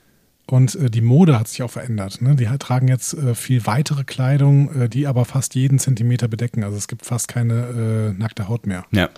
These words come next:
Speaker 2: ja.
Speaker 1: Ja. Tolle, tolles Detail hier auch wieder. Ähm,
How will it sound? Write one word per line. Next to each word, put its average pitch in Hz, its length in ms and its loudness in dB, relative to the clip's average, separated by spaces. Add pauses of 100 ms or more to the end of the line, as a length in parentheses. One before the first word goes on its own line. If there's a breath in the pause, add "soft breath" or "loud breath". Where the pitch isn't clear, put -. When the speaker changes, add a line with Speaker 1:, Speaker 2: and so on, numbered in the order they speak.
(120)
Speaker 2:
ja. 87 180 -2 (380)
Speaker 1:
Ja. - 100 -14 (1080 soft breath)
Tolle, 127 340 0
tolles 131 280 0
Detail 113 460 -6
hier 107 200 -8
auch - 160 -18
wieder. 131 200 -14 (1200 soft breath)
Ähm, 117 380 4